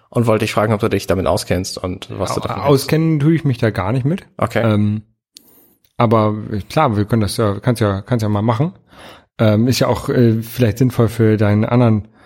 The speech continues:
Speaker 2: andere Podcast-Projekte, die du noch so am Laufen hast.
Speaker 1: Naja, ich, also das Problem ist halt, man kann es, äh, be-, entweder für bestimmte Projekte machen oder man macht es einfach für sich selber.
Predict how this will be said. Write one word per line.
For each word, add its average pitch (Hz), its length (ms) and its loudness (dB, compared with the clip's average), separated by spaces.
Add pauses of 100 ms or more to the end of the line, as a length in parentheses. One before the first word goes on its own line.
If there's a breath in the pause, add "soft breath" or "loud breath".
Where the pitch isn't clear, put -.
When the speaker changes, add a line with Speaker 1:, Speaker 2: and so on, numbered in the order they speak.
(300 soft breath)
Speaker 2:
andere 120 260 2
Podcast-Projekte, 110 920 -2
die 107 140 0
du 110 80 0
noch 104 120 2
so - 100 0
am 107 60 4
Laufen 104 300 0
hast. 123 260 -6 (280)
Speaker 1:
Naja, 120 240 2
ich, 127 200 -6
also 123 200 0
das 127 140 -2
Problem 120 400 0
ist 170 140 0
halt, 143 160 -2
man 123 140 0
kann 139 200 -2
es, - 280 -4
äh, 113 220 -8
be-, 120 220 -4
entweder 135 320 0
für 135 140 0
bestimmte 127 360 0
Projekte 123 440 -2
machen 160 260 0
oder - 160 0
man 120 160 2
macht 131 140 0
es 135 100 -2
einfach 127 220 0
für 123 140 0
sich 110 180 -2
selber. 123 340 2